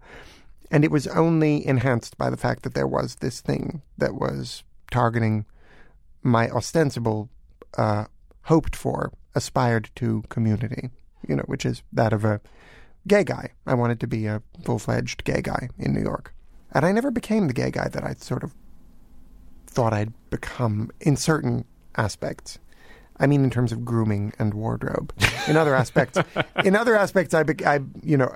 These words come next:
Speaker 1: I, I won't lie. All my dreams came true, but in certain aspects, I didn't. Um, so it was definitely part of that thing. It was definitely a thrumming bass note, uh, uh, a kind of a terrifying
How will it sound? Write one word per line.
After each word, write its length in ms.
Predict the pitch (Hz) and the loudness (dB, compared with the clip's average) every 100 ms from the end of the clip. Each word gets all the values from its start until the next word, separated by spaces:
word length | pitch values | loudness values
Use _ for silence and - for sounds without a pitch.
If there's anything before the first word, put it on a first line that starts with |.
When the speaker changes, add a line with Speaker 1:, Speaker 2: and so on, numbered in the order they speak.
| - 143 | -2 0
Speaker 1:
I, 120 | 127 | 2
I 140 | 131 | 2
won't 200 | 127 123 | 2 2
lie. 200 | 113 107 - | 0 -2 0
All 140 | 123 | 2
my 160 | 117 110 | 2 2
dreams 260 | 107 104 | 0 -2
came 220 | - 107 127 | -2 -4 -4
true, 280 | 113 131 - - - | -8 -10 -14 -20 -10
but 140 | - 143 | -2 0
in 200 | 135 127 | 0 -4
certain 220 | - 143 | -10 -8
aspects, 380 | 139 - - - | -10 -10 -14 -14
I 60 | - | -14
didn't. 300 | 240 160 - - - - - - - | -10 -12 -12 -18 -18 -18 -16 -16 -2
Um, 260 | 165 175 - - | 2 4 2 -2
so 160 | 196 | 0
it 100 | 208 | 2
was 200 | 220 214 | 0 -4
definitely 640 | - 220 - - 180 175 - _ - - | -6 -4 -4 -2 0 -2 -4 _ -20 -16
part 320 | - 185 196 | -4 0 2
of 100 | 135 | 0
that 200 | 127 127 | -2 -4
thing. 260 | - 170 127 | -2 0 2
It 100 | - | 0
was 260 | 135 127 | -2 -4
definitely 480 | - 160 - - 151 | -8 -8 -6 -2 0
a 60 | 131 | 0
thrumming 480 | - 135 135 135 117 | 0 2 4 4 2
bass 300 | 110 101 131 | 0 -2 -6
note, 280 | - - - - - - - - - | -6 -8 -16 -20 -20 -20 -20 -16 0
uh, 400 | 123 117 117 120 - - - | 2 2 2 -2 -8 -8 -2
uh, 180 | 127 - - - - - - - - - - - - | -2 -4 -12 -20 -20 -20 -20 -20 -20 -20 -20 -20 -20
a 60 | - | -12
kind 220 | - 156 | -2 0
of 60 | 131 | 0
a 40 | |
terrifying 1040 | 127 - 165 147 127 - 120 120 113 110 | -4 -6 -2 0 0 0 2 2 2 0